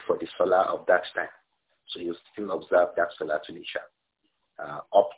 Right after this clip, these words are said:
to, uh, uh, Nisful Layl, half of the night, and shortly after half of the night. You can still observe Salatul Isha Ada'an by way of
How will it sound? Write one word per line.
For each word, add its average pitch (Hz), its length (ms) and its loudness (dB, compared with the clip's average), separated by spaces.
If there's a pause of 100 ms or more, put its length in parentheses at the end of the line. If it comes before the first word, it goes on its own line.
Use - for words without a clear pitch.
(120)
to, 76 280 -10 (540)
uh, - 360 -8 (920)
uh, - 200 -10 (240)
Nisful 95 480 -6 (120)
Layl, 87 320 -4 (600)
half - 340 2
of 87 80 -2 (220)
the 82 60 -4
night, 82 340 -4 (360)
and 87 300 2 (100)
shortly 110 480 2
after 98 460 2
half - 260 0
of 87 180 0
the 76 80 -6
night. 76 220 -6 (680)
You 87 120 -16
can 85 160 -2 (100)
still 104 220 -2
observe 87 260 6 (100)
Salatul 82 440 0
Isha - 220 0 (160)
Ada'an 87 420 6 (540)
by 82 120 2
way 95 140 4
of 101 100 2